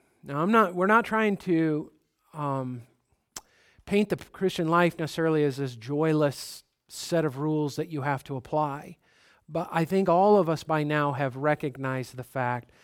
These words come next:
that when we get up in the morning and all throughout our day, there is a battle going on within us to pursue God, and there seems to be constant resistance to that and constant barriers to that. That's why we need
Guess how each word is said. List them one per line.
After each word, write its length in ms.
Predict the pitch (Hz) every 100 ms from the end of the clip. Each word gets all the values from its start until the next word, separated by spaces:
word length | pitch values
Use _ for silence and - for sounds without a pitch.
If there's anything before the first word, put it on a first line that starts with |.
| - - _ _
that 180 | 139 143
when 200 | 143 143
we 100 | 165
get 160 | 190
up 160 | 180 180
in 80 | 175
the 80 |
morning 460 | 170 165 165 160 160
and 180 | 160 135
all 140 | 139
throughout 260 | 156 165 160
our 80 | 160
day, 180 | 139
there 280 | 127 151 151
is 280 | - 165 156
a 120 | 151
battle 420 | 139 139 139 135
going 340 | 135 135 135 131
on 220 | 131 131
within 320 | 127 120 131
us 420 | 113 110 - - - _ _ _ _ _ _ _
to 560 | - 156 143 139 135 -
pursue 520 | - 143 - 156 160
God, 540 | 160 131 131 131 127 117 _ _ _ -
and 520 | 147 131 131 131 143
there 160 | 165 135
seems 360 | - 156 151 127
to 80 | 139
be 120 | 127
constant 560 | - 151 165 - 175
resistance 640 | - 147 139 127 - 131 -
to 140 | 139
that 340 | 120 117 113 - _ _ _ _ _ _ _ _ -
and 480 | 127 120 120 -
constant 400 | - 156 147 147
barriers 320 | 131 135 135 -
to 60 |
that. 160 | 117 98 _
That's 320 | 185 147 180 196
why 180 | 202
we 140 | 190 185
need 360 | 151 151 147